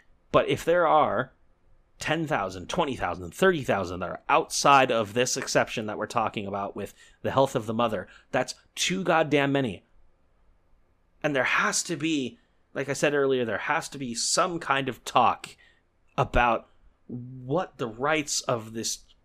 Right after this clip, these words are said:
this baby are, man. Like, I, I don't know what else to say here. <sighs> It's just that we gotta get better on this one, man. Like,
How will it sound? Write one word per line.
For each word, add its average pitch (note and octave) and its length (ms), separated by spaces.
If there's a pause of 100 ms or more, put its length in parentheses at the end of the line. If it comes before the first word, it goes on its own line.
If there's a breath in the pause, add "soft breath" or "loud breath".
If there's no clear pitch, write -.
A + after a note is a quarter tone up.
(300)
this D3 200
baby F#3 460
are, A2 460 (240)
man. D#3 420 (340)
Like, C3 240
I, C3+ 160 (120)
I D#3 80
don't F3+ 120
know F3+ 100
what D#3+ 120
else - 160
to A#2 80
say G#2+ 260
here. F2 280 (1900)
<sighs> - 60 (460 loud breath)
It's - 140
just E3 180
that C#3 220
we C#3+ 120
gotta B2+ 240
get G#2+ 120
better G#2 300
on G2 100
this - 180
one, G2 140
man. F#2 300 (120)
Like, G#2 300